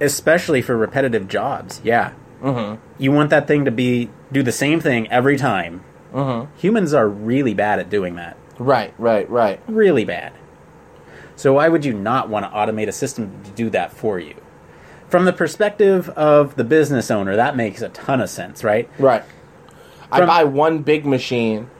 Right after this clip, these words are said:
Speaker 2: even though it may cost more than a year's
Speaker 1: Up front.
Speaker 2: salary of an employee.
Speaker 1: It might m-, cost more up front, but in the long
Speaker 2: Long
Speaker 1: run,
Speaker 2: run, I'm saving a bunch of money on that.
Speaker 1: on materials because they didn't mess up on it, on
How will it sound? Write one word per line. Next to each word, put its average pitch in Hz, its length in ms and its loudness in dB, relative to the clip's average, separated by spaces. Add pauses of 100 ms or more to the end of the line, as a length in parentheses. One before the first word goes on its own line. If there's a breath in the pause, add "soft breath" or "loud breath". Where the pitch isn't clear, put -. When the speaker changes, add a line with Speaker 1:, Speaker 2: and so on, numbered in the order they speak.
(400 loud breath)
Speaker 2:
even 156 300 4
though 147 160 6
it 139 140 4
may 135 160 2
cost 135 420 2
more 131 240 4
than 127 160 0
a 117 40 0
year's 123 420 2
Speaker 1:
Up - 60 -6
front. 127 180 4
Speaker 2:
salary 117 440 0
of 113 200 0
an 110 140 2
employee. 127 920 0
Speaker 1:
It 127 100 2
might 123 140 2
m-, 127 180 -4
cost 123 240 0
more 117 160 2
up 120 100 0
front, 117 400 -2
but 120 200 2
in 123 120 2
the 113 80 2
long 123 240 4
Speaker 2:
Long 147 120 6
Speaker 1:
run, 113 140 4
Speaker 2:
run, 104 280 -2 (640)
I'm 131 180 0
saving 135 320 4
a 120 40 2
bunch 123 300 -2
of 127 80 -4
money 123 240 0
on 92 200 -4
that. 92 280 -14
Speaker 1:
on 95 160 -6
materials 127 640 0
because 110 260 -6
they 107 100 -2
didn't 95 220 -4
mess 90 240 -8
up 120 220 0
on 147 200 0
it, 147 280 -2 (480 loud breath)
on 101 260 -4